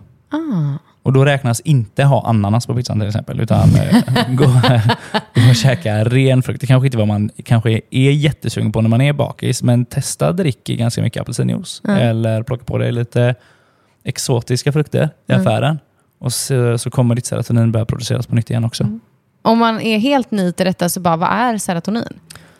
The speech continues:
Speaker 2: Serotonin är ju vårat statushormon, om man säger så. Alltså vad som får dig att känna gemenskap eller samhörighet, eh,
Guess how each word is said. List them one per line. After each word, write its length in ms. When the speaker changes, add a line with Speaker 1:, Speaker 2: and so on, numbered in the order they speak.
Speaker 2:
Serotonin 880
är 140
ju 100
vårat 600
statushormon, 1400
om 60
man 120
säger 200
så. 140
Alltså 240
vad 180
som 140
får 220
dig 180
att 120
känna 360
gemenskap 1080
eller 100
samhörighet, 1080
eh, 600